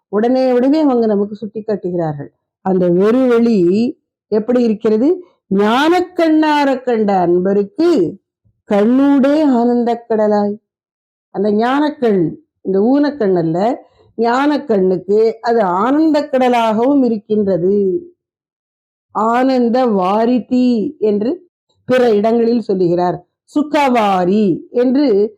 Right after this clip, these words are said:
தலைப்பிலே பத்து பாடல்கள் கூட பாடியிருக்கிறார் தாய்மானவர். அப்ப அது ஆனந்தமா இருக்கு. அந்த ஆனந்தம் ஏதோ கொஞ்சம் இல்ல,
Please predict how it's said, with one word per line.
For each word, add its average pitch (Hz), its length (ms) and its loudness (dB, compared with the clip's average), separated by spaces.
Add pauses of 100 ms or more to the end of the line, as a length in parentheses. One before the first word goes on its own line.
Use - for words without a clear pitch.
(320)
தலைப்பிலே 240 480 0 (180)
பத்து 220 280 -2
பாடல்கள் 214 500 0
கூட 214 140 0
பாடியிருக்கிறார் 175 720 -2
தாய்மானவர். 156 600 -6
அப்ப - 240 -20
அது 226 180 0 (480)
ஆனந்தமா 294 680 2
இருக்கு. 190 300 0 (360)
அந்த 233 280 0
ஆனந்தம் 285 480 2
ஏதோ 226 240 2
கொஞ்சம் 233 420 2
இல்ல, 190 200 2